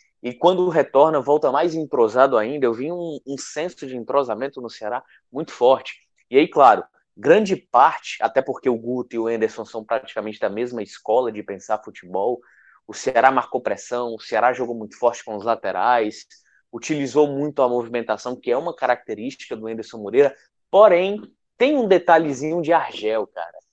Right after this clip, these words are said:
A utilização de Felipe Silva e Vinícius juntos, O Argel, ele tentou isso no primeiro jogo da temporada pela Copa do Nordeste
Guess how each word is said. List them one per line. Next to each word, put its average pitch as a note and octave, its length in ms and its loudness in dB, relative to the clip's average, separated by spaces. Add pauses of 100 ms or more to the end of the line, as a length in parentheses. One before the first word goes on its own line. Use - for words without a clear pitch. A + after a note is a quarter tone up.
(300)
A - 80 4
utilização C#3+ 880 0
de C#3+ 220 -2
Felipe F3 540 -8
Silva F#3 520 -2
e F3 40 0
Vinícius D#3 540 -8
juntos, C3+ 720 -14 (300)
O B2+ 120 4
Argel, C3+ 320 2
ele C#3+ 160 -2
tentou C3 380 -6
isso B2+ 220 -6
no C#3 100 -6
primeiro C#3+ 340 -6
jogo C#3 220 -2
da B2+ 120 -2
temporada A#2+ 500 -2
pela A2+ 240 -8
Copa A2+ 260 -8
do A2 120 -14
Nordeste G#2 520 -8